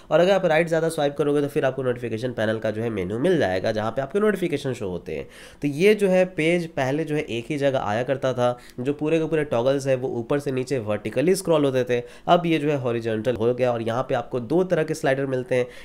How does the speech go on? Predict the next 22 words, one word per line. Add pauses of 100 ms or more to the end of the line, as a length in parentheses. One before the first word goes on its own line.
एक
है
दोस्तों
ब्राइटनेस
का
और
दूसरा
है
यहाँ
पे
म्यूजिक
के (300)
वॉल्यूम
का।
तो
ये
जो
है
नया
वाला
नोटिफिकेशन
पैनल